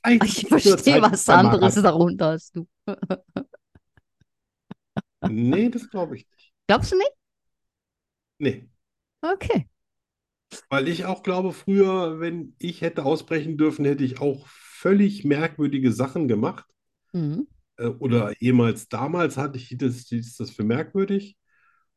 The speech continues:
Speaker 1: Heute würde ich eher sagen, man erfüllt sich, na, vielleicht nicht mal Wünsche,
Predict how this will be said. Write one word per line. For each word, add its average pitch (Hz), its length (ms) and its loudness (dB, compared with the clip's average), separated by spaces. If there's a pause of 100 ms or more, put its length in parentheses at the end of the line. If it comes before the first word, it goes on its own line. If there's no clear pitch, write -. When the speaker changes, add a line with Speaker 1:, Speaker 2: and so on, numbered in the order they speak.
(380)
Speaker 1:
Heute 202 360 4
würde 202 200 4
ich 202 140 -6
eher 160 220 0
sagen, 139 720 -2 (320)
man 131 220 -2
erfüllt 147 640 -4
sich, - 760 -14 (120)
na, 127 340 -8
vielleicht 147 340 -4
nicht 165 140 -10
mal 127 240 -4
Wünsche, 208 600 0